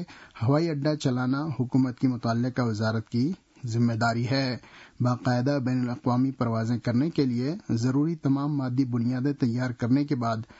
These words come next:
ہوائی اڈہ کو مکمل طور پر چلانے کی ذمہ داری حکومت لے گی۔ سوسائٹی آف ٹرانسپورٹ انجینئرز نیپال کے زیر اہتمام آج سے کاٹھمانڈو میں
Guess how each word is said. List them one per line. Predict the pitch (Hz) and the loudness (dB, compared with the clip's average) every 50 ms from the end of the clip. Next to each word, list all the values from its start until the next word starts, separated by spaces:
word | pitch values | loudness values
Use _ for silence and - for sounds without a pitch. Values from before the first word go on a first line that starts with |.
| - - - _ - 131 | -20 -20 -20 _ -2 0
ہوائی | 127 135 139 156 165 | 2 2 2 2 0
اڈہ | 147 135 143 139 | 0 -2 -2 -2
کو | 135 - 151 | 0 2 2
مکمل | 143 135 123 - 139 139 143 156 156 | 2 2 0 0 0 0 0 0 -2
طور | 156 - - 131 127 | -4 -2 -2 -2 0
پر | 127 - 135 120 | 0 -2 -2 -2
چلانے | - - 127 123 127 127 127 | -2 0 0 0 0 0 -2
کی | 127 - 135 | -2 0 -2
ذمہ | 120 120 123 117 117 113 | 0 0 0 0 0 0
داری | 107 113 110 113 113 120 160 190 - - _ _ _ _ _ - - | 0 0 0 0 0 0 -2 -2 -6 -12 _ _ _ _ _ -10 -8
حکومت | 123 - - 120 120 113 - - | -6 -2 0 0 0 0 -2 -2
لے | 117 110 | -2 0
گی۔ | 110 110 123 135 135 135 127 120 - - - - - _ _ _ _ _ _ _ _ _ _ _ _ _ _ _ _ _ _ _ _ _ _ _ _ _ _ _ _ _ _ _ _ _ _ _ _ _ _ _ _ _ _ _ _ - - - - - - - - _ _ _ _ _ - | 0 2 4 4 4 2 0 -4 -6 -10 -12 -18 -20 _ _ _ _ _ _ _ _ _ _ _ _ _ _ _ _ _ _ _ _ _ _ _ _ _ _ _ _ _ _ _ _ _ _ _ _ _ _ _ _ _ _ _ _ -20 -20 -20 -20 -20 -20 -20 -20 _ _ _ _ _ -6
سوسائٹی | - - 143 135 - 135 147 147 - 190 190 | -2 0 2 4 4 4 2 2 2 2 2
آف | 165 156 156 - | 2 0 -2 -2
ٹرانسپورٹ | - 151 135 135 - - 160 156 151 151 | 0 0 0 0 0 0 0 0 2 2
انجینئرز | 135 135 123 117 127 135 135 139 139 143 147 156 165 - - - - | 0 0 2 2 2 2 2 2 0 0 -2 -2 -4 -6 -6 -2 0
نیپال | 135 131 127 123 - 131 131 139 143 143 | 0 2 0 0 0 0 0 0 0 -2
کے | - - 147 143 | 0 2 2 2
زیر | 131 117 120 117 | 2 0 -2 -2
اہتمام | 120 117 - - - 123 123 123 123 120 110 - | -2 -4 -2 -2 0 0 2 2 0 -2 -2 -2
آج | - - 120 127 - | -2 0 0 0 0
سے | - - 143 | 0 0 0
کاٹھمانڈو | 135 - 123 113 - - 127 123 120 127 | 0 0 -2 0 0 0 0 2 2 0
میں | 135 147 147 143 | 0 0 0 -2